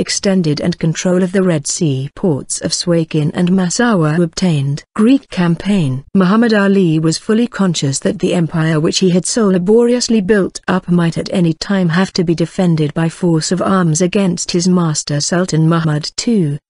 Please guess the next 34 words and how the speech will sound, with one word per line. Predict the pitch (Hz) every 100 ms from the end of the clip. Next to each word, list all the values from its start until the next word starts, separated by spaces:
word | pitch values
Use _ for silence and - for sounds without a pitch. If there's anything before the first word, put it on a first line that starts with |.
| _
whose | 196 185
whole | 175 185
policy | - 185 160 - 151
had | 160 170
been | 165 165
directed | 175 170 180 - 165 151
to | 170
curbing | - 196 170 143 139
the | 156
power | - 175 175 -
of | 185
his | 160 170
two | - 220 220
ambitious | 190 175 190 214 190
vassals, | 165 175 156 135 131 - - _
and | - 170
who | 170
was | 185 185
under | 175 175
the | 185 -
influence | 214 190 160 143 139 -
of | 180 170
the | 175
personal | 180 165 165 170 170
enemies | 180 175 147 135 139
of | - 151
the | 185
Pasha | - 165 - 143
of | 175
Egypt, | 202 185 139 143 - - _
notably | 214 240 - 143 135 139
of | - 165
Khusrev | - 196 190 185 175
Pasha, | - 175 156 156 151